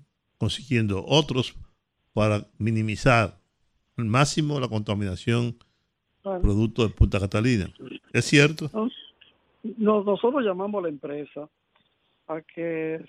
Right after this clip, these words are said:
Speaker 2: sea transparente y que reconozca que hay contaminación y que, y, y, y que, eh, se ayude de las comunidades para controlar la contaminación.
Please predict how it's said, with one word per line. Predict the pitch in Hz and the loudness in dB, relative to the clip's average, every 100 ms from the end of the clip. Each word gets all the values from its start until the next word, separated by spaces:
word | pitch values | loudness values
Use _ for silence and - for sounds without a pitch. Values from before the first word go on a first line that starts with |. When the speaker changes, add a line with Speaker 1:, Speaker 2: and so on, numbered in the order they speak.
| - | -4
Speaker 2:
sea | 208 | -4
transparente | 180 156 147 139 156 143 - 165 - | -4 -4 -2 0 -2 -4 -6 -8 -8
y | 170 | -12
que | 170 190 175 | -6 -2 -2
reconozca | 160 185 185 175 190 190 - 247 - _ _ _ | -2 -2 -2 -2 -2 -4 -8 -10 -12 _ _ _
que | - 185 | 0 2
hay | 214 | 2
contaminación | - 151 147 131 127 120 202 214 - _ _ _ _ _ _ _ _ | -2 -10 -10 -10 -12 -12 -10 -10 -12 _ _ _ _ _ _ _ _
y | 165 165 160 156 | -10 -6 -6 -6
que, | - 175 170 165 170 - 170 - | -4 0 0 0 -4 -12 -14 -12
y, | 170 | -10
y, | 156 151 156 _ _ _ | -8 -8 -10 _ _ _
y | 165 | -8
que, | 160 - 165 160 _ - | -6 -2 -2 -2 _ -8
eh, | 170 156 147 147 - _ _ _ - - | -4 -2 -4 -8 -16 _ _ _ -20 -4
se | 165 | 0
ayude | 160 165 262 160 196 | 2 4 4 4 2
de | 202 | 0
las | 139 135 | -6 -6
comunidades | 156 147 151 170 160 156 180 180 _ | -8 -6 -4 -2 -2 -2 -6 -12 _
para | - 180 175 | -6 -4 -4
controlar | 170 156 - 131 160 208 | -10 -10 -12 -10 -8 -6
la | 160 | -8
contaminación. | 156 147 143 135 135 - 139 | -14 -16 -14 -14 -14 -14 -16